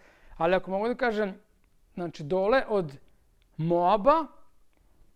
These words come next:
znači, to je severna granica, s leve strane je Mrtvo more, ideš dole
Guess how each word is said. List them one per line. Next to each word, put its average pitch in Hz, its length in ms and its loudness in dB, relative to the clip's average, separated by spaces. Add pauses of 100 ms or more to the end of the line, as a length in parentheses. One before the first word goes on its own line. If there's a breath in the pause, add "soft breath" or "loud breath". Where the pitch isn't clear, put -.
znači, - 280 -10
to 175 140 2
je 170 240 2 (100)
severna 180 540 -2
granica, 208 520 -6
s - 100 -16
leve 175 280 0
strane 156 520 -6
je 156 140 -8
Mrtvo 156 360 -2
more, 202 460 -2 (360 soft breath)
ideš 165 280 -2
dole 175 640 4